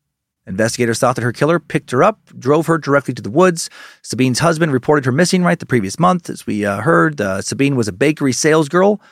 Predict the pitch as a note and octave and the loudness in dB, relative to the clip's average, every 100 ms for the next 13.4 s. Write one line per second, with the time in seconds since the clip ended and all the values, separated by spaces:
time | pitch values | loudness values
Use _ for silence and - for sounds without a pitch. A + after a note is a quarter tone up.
0 | _ _ _ _ G#2+ D3+ D3+ D#3 C#3+ D3 | _ _ _ _ -2 2 2 2 2 0
1 | - - A#2+ A#2+ - D3 - - G3 G#3 | -2 -2 -2 -2 0 -2 0 -2 -2 -2
2 | E3 C#3 - C3+ F#3 - - _ _ _ | 0 0 0 0 0 0 -16 _ _ _
3 | _ _ C3 A#2+ - C3 C3 A#2 C#3 C#3 | _ _ -14 -10 -4 -4 -2 0 0 2
4 | C3 C3 D3 C3+ A#2 G#2+ A#2 - - - | 0 0 0 0 2 0 0 -2 -4 0
5 | F#3 F3+ - _ _ A2 - A2 G2+ G2 | 2 0 -8 _ _ -8 -4 -4 -2 -2
6 | A2+ B2+ A2+ G#2 - D3+ D3 - - C#3 | 0 0 0 -2 0 0 0 -6 -2 -2
7 | - B2+ A#2+ F#2 F#2 A#2 C#3 C3 - - | -2 -4 -4 -6 -4 0 0 0 -4 -4
8 | C3+ C#3 A#2 G2+ E3 E3 F3 F3 E3+ - | 0 2 0 0 0 2 2 4 2 2
9 | E3 E3+ E3 - E3 - E3+ E3 D3+ E3+ | 0 2 2 2 0 0 -2 -2 0 2
10 | D#3+ E3 - _ _ _ _ _ _ - | 4 2 -6 _ _ _ _ _ _ -6
11 | B2+ D#3 D#3+ E3 D#3+ D3 D3 C3+ B2+ B2+ | 0 2 2 0 -2 0 2 4 4 0
12 | B2 _ - D3+ C#3 C3 - D#3 D#3 A2 | -4 _ -2 0 2 0 -2 0 0 0
13 | F#2 F2 G#2 B2 | -2 -4 -4 -6